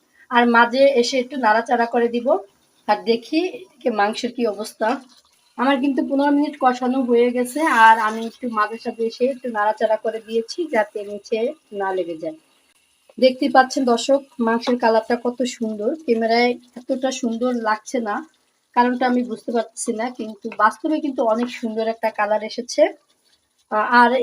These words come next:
এখন আমি কিন্তু আরো ঢাকনা দিয়ে আরো পনেরো মিনিট কষাবো, কারণ এই মাংসটার ভিতরে আমি কোনো পরিমাণ মতো কোনো পানি অ্যাড করব না। আমি এই মাংস থেকে যে পানিটা বের হয়ে গেছে, এই পানিটা দিয়ে সম্পূর্ণ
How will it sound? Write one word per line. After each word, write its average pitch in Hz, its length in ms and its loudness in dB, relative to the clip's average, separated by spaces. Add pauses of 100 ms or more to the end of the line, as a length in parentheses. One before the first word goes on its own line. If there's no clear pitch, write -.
এখন 262 220 4 (120)
আমি 247 200 4
কিন্তু 254 200 2 (120)
আরো 240 120 6 (100)
ঢাকনা 233 280 4 (120)
দিয়ে 247 240 6 (600)
আরো 226 200 4
পনেরো 240 300 0
মিনিট 240 240 -2
কষাবো, 220 360 0 (520)
কারণ 240 260 2
এই 254 160 0
মাংসটার 247 460 2
ভিতরে 269 260 0 (120)
আমি 226 120 -4 (120)
কোনো 233 160 -2 (140)
পরিমাণ 262 340 0
মতো 254 160 -6 (120)
কোনো 233 120 -6 (100)
পানি 247 220 0
অ্যাড 240 180 -4
করব 233 160 -6 (120)
না। 294 60 -2 (300)
আমি 214 180 -6 (200)
এই 233 100 6 (160)
মাংস 214 200 -4 (140)
থেকে 302 140 -4 (100)
যে 277 140 0
পানিটা 262 300 0 (120)
বের 254 200 2
হয়ে 247 260 2
গেছে, 214 260 -4 (560)
এই 254 80 8 (100)
পানিটা 269 400 4
দিয়ে 311 120 0 (120)
সম্পূর্ণ 233 340 -2